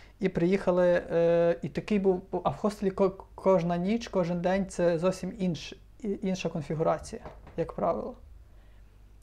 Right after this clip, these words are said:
О, тому що там, ну, то був такий день просто капітальний, як, як, як би ми мали сказати. Такий дуже, дуже такий, е, інтернаціональний склад, е, всіх кімнат, знаєш. Тобто приїхала там ціла група поляків, всі такі,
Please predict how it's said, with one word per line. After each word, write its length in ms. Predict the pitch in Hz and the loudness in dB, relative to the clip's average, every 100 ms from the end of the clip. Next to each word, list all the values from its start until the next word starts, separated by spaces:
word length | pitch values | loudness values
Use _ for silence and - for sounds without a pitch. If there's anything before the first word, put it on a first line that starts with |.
| - | -8
О, 220 | 156 151 151 | -4 -4 -6
тому 180 | 165 165 | -6 -4
що 160 | - | -4
там, 240 | 160 165 147 - - - - - - - - - - - | -2 -2 -4 -14 -20 -20 -20 -20 -20 -20 -20 -20 -12 -4
ну, 80 | 190 | 4
то 140 | 220 | 6
був 160 | 208 202 | 6 4
такий 180 | 196 | 4
день 200 | 180 202 | 6 6
просто 520 | 190 202 196 180 156 - - - | 6 4 6 4 4 2 -14 -6
капітальний, 680 | - 165 156 165 147 131 117 | -2 -2 2 4 4 2 -2
як, 120 | 120 | -4
як, 320 | 165 151 - 156 | -4 -6 -6 -6
як 160 | 143 | -4
би 80 | 151 | -2
ми 120 | 147 | 2
мали 200 | 139 135 | 2 2
сказати. 460 | - 147 220 - 180 - - - - - - - - | 0 -6 -6 -6 -8 -10 -18 -18 -20 -20 -20 -20 0
Такий 240 | 170 165 170 | 2 4 4
дуже, 420 | 196 170 190 - | 4 8 6 6
дуже 500 | 165 165 170 208 196 | 0 -6 0 2 2
такий, 420 | 190 185 190 165 - | -2 0 0 0 -2
е, 380 | 175 170 170 170 | 0 4 4 4
інтернаціональний 960 | 190 190 180 180 180 190 185 185 185 175 | 0 0 2 2 4 4 6 6 6 2
склад, 540 | - 180 170 175 175 - - - | 2 6 10 10 8 2 4 2
е, 60 | 165 | 2
всіх 240 | - 165 | 0 2
кімнат, 500 | - 175 170 165 165 | 4 4 6 6 4
знаєш. 320 | 175 - 185 - | -4 -4 -4 -6
Тобто 240 | - - | -12 -8
приїхала 360 | - 190 185 165 | 0 2 4 2
там 180 | 165 143 | 2 -4
ціла 260 | - 185 175 | -2 2 2
група 360 | 170 180 185 | 4 0 0
поляків, 580 | 175 175 175 175 170 180 - | -2 0 2 2 2 -4 -12
всі 200 | - 190 | -12 -6
такі, 420 | 170 190 185 | -2 2 2